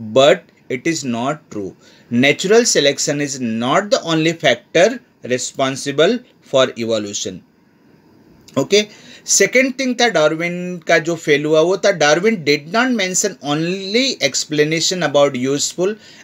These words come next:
and useless modification। मतलब जो भी नेचर में एग्जिस्ट हुए generation by generation, उनमें जो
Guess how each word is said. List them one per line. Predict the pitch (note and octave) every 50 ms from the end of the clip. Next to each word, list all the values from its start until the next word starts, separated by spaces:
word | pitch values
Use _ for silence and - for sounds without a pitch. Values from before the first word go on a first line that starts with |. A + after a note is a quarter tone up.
| _ -
and | B2+ C3 C3 B2 A2+ A#2+
useless | B2 A#2+ A#2+ - C#3 C#3+ D3 - - A2
modification। | G2+ G2 G2+ G2 F#2 - F2+ - F#2+ F2 E2 - - E2+ D#2 - - _ _ _ - - - - - - - - - - - -
मतलब | F#3 G3+ A#3 C#4 C4+
जो | G#3+ E3+ - D#3 D#3 E3 E3+
भी | E3 F3+ A#3 C4
नेचर | A#3+ A3 F#3 E3 D#3+ D#3+ F#3+ G3+ G#3
में | G#3 F3+
एग्जिस्ट | - B2+ B2+ B2 A#2+ A2+ D#3 F3 - - -
हुए | C3+ A#2 G#2+ F#2+ - - _ _ _ _ _ A2
generation | - D#3+ D3+ D3+ D3 E3+ E3 - - F#3+ F#3+ F3+
by | D#3+ D3+ D3+ D#3 D3
generation, | B2+ C3+ A#2+ A#2+ A#2 A2+ A2 - - G#2 G2+ G#2 - _ _ _ - _ _ _ _
उनमें | D#3 D3+ D3+ D#3 D#3+ E3+ F3 F#3 D#3+
जो | D#3 G3 G3 G#3 G#3+ - -